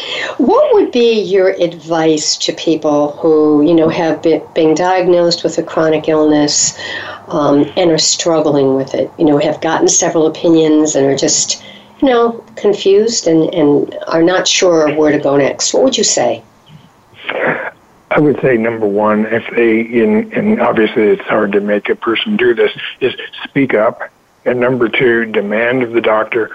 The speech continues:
Speaker 2: what do you really know and what are you just guessing at right now?
Speaker 1: Mm.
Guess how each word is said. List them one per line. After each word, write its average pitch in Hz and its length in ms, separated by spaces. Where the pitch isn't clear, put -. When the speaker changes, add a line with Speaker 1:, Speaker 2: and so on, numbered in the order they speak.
Speaker 2:
what 143 220
do 135 80
you 117 200
really 127 480
know 127 480
and - 420
what 131 240
are - 20
you 120 140
just 110 240
guessing 110 380
at 104 280
right 196 200
now? 202 560
Speaker 1:
Mm. 180 280